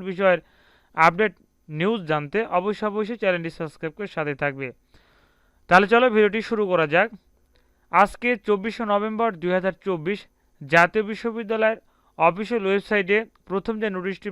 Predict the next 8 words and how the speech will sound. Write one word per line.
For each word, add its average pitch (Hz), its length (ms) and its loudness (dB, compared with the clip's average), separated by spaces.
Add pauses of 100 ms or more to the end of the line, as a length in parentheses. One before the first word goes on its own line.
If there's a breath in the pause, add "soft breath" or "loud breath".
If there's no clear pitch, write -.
প্রকাশ 165 240 -2 (100)
হয়েছে, 185 280 -6 (300)
এখন 208 200 -10 (120)
বাজে 175 300 -2 (800)
রাত 165 340 2 (340)
নটা 185 340 0 (560)
চোদ্দ 185 240 0 (160)
মিনিট। 170 280 0